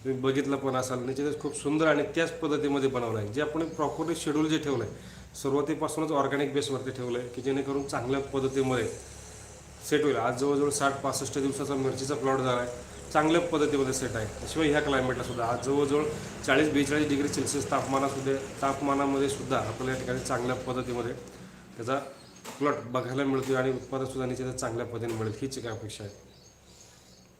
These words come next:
<clears throat> वाढती उष्णता जास्त प्रमाणामध्ये आहे, काही काही ठिकाणी, अ, बुरशीनाशकांचे स्प्रे करताना शक्यतो स-, अ,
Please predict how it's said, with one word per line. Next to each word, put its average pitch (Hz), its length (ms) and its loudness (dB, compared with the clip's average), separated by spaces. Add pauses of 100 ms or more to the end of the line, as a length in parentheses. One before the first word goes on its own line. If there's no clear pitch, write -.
(2500)
<clears throat> 113 320 -8
वाढती 139 340 2
उष्णता 160 360 0
जास्त 151 260 2
प्रमाणामध्ये 139 560 2
आहे, 131 140 2 (420)
काही 139 160 4
काही 156 180 0
ठिकाणी, 165 460 2
अ, 143 400 -2 (120)
बुरशीनाशकांचे 147 720 0
स्प्रे 143 280 2
करताना 135 440 2
शक्यतो 135 340 -2
स-, 135 100 -4
अ, 123 680 -4